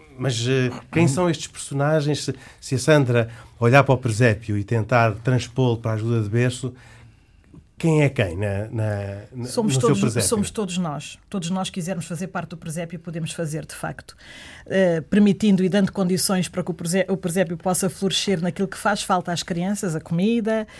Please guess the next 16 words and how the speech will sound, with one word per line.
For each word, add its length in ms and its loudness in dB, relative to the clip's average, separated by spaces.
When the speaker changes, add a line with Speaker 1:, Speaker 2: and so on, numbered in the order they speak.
Speaker 2:
a, 100 2
a, 920 2
os 120 -4
cuidados, 760 2
a 20 -2
roupa, 480 4
os 140 -2
brinquedos. 880 0
E 100 -2
aqui 220 0
o 60 4
milagre 400 2
está 180 -4
sempre 380 -4
a 60 -4
acontecer. 600 -2